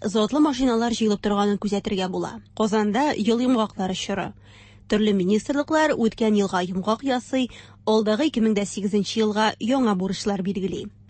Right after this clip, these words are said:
Дүшәмбедә икътисад министрлыгы һәм сәнәгать министрлыклары уртак җыелыш үткәреп, Татарстан икътисадының еллык үсешенә нәтиҗә ясады. Татарстан президентының еллык юлламасында да икътисадка күп урын бирелгән иде. Бу утырышта нинди саннар әйтелде?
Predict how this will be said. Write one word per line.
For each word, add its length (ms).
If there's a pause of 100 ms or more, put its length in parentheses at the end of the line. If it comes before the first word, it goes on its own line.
(120)
Дүшәмбедә 640
икътисад 560
министрлыгы 560
һәм 240
сәнәгать 480
министрлыклары 680 (340)
уртак 380
җыелыш 340
үткәреп, 360 (120)
Татарстан 560
икътисадының 720
еллык 320
үсешенә 420
нәтиҗә 380
ясады. 400 (260)
Татарстан 480
президентының 640
еллык 260
юлламасында 720
да 100
икътисадка 560
күп 220
урын 180
бирелгән 460
иде. 180 (340)
Бу 280
утырышта 480
нинди 260
саннар 320
әйтелде? 400